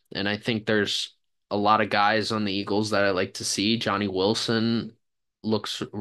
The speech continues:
has looked really good overall, s-, uh, all camp and all preseason. Um, uh, th-, and there's other guys like Ainias Smith or who look very disappointing compared to what we thought we were getting when we drafted him.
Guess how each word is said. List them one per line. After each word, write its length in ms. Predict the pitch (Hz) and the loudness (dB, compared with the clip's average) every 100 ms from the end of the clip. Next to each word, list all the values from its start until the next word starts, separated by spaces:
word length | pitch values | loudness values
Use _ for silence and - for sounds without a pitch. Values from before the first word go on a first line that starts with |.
| - | -6
has 260 | - 104 113 | -4 -2 -2
looked 200 | 107 - | -2 0
really 260 | 107 107 | 2 2
good 260 | 101 107 104 | 2 0 2
overall, 760 | 104 104 104 98 95 104 110 - _ _ | 2 2 4 4 4 2 -2 -8 _ _
s-, 200 | - - - | -8 -8 -4
uh, 200 | 101 104 | -2 0
all 320 | 87 95 98 - _ _ | 2 2 0 -4 _ _
camp 400 | - 113 113 107 | -4 0 0 -2
and 120 | 92 92 | -2 0
all 180 | 92 - | -2 0
preseason. 800 | 120 120 - 120 113 113 104 - - - - - - _ | 2 2 2 0 2 0 -2 -6 -20 -20 -20 -20 -20 _
Um, 520 | - 107 98 92 85 73 _ _ _ _ _ _ _ _ _ _ - _ | -2 0 2 0 -4 -12 _ _ _ _ _ _ _ _ _ _ -20 _
uh, 320 | - 76 87 | -10 -2 -2
th-, 120 | 76 92 | -2 -2
and 260 | 95 107 | 0 0
there's 180 | 104 104 | 0 0
other 200 | 107 104 | 0 2
guys 320 | 98 98 98 | 0 0 0
like 160 | 104 98 | -2 -2
Ainias 380 | 92 98 95 90 | -2 -2 -4 -4
Smith 580 | - 113 107 101 - - | -4 -2 -2 -4 -10 -4
or 420 | 90 95 90 - - | 0 2 0 -4 -4
who 80 | 107 | -2
look 260 | 101 92 | -2 -2
very 220 | - 98 92 | 0 0 0
disappointing 640 | 92 - 113 - 101 95 | -2 -4 -4 -4 -4 -4
compared 380 | - 101 101 92 | -8 -4 -2 -2
to 60 | 92 | -4
what 360 | 92 90 78 _ _ _ | -2 -2 -4 _ _ _
we 120 | 95 | -10
thought 300 | - 113 92 | -4 0 0
we 100 | 98 | 0
were 120 | 98 | -2
getting 440 | 92 - 95 90 90 | -2 -2 0 0 -4
when 160 | 87 | -4
we 100 | 90 | -6
drafted 500 | 90 85 78 - 78 | -2 -2 -2 -6 -12
him. 100 | - | -12